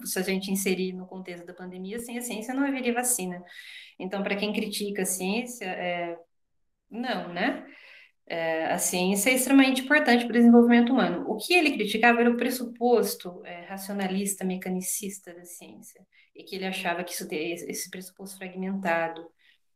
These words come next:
de, de neutralidade, ele não acreditava que houvesse neutralidade,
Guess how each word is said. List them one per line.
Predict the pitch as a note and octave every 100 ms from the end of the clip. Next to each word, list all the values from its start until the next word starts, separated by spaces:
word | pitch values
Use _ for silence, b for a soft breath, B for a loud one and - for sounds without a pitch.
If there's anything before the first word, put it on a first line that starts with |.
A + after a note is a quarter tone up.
| _
de, | - F3 E3
de | D#3+
neutralidade, | F#3+ F#3 F#3+ G3 F#3+ F#3+ F3+ E3+ F3 F3
ele | F3
não | F3+
acreditava | F#3+ G3 F#3+ F#3+ F3 F3 E3 D#3+
que | E3
houvesse | D#3 D#3 D3+ D3 -
neutralidade, | E3 E3 - D#3 D3+ C#3+ E3+ - _